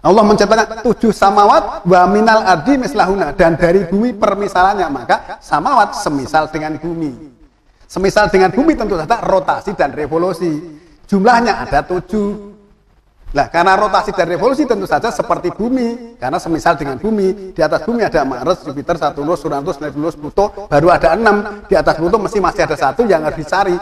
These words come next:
Siapa yang nyari? Harusnya astronomi muslim. Tapi orang muslim kadang-kadang jaga kayak orang barat, toh. "Wah, orang barat belum menemukan." <laughs> Harusnya astronomi muslim yang mencari.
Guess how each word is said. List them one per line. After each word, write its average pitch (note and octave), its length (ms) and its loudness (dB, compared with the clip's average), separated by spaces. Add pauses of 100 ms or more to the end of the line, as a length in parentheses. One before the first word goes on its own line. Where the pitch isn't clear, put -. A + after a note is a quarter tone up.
(160)
Siapa - 260 2
yang C#4+ 160 -2
nyari? B3 220 -4 (420)
Harusnya D3 640 0
astronomi F3+ 540 -2
muslim. F3+ 480 -4 (2000)
Tapi G2+ 220 -6
orang C#3+ 160 2 (100)
muslim F#3+ 160 -2
kadang-kadang D3 380 2
jaga B2 260 0
kayak C#3+ 160 -4
orang D3 140 -8
barat, B2 260 0
toh. C#3+ 120 -2 (340)
"Wah, - 100 -16
orang B2 160 -2
barat B2 240 -2
belum B2 240 -6
menemukan." C3+ 580 0 (540)
<laughs> - 480 -12
Harusnya D3+ 320 2
astronomi A3+ 480 0
muslim A3+ 320 -6
yang E3 160 0
mencari. F#3+ 240 -8